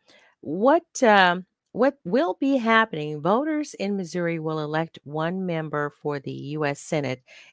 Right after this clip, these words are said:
in the general election on November eighth, twenty twenty-two. Now,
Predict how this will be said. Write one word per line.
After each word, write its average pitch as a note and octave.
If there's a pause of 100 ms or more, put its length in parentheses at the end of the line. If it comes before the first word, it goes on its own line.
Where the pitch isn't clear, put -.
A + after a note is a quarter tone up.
(120)
in D3+
the C#3
general D#3
election C#3+
on C#3
November C#3 (160)
eighth, C3+ (240)
twenty C3+
twenty-two. C3 (600)
Now, D3+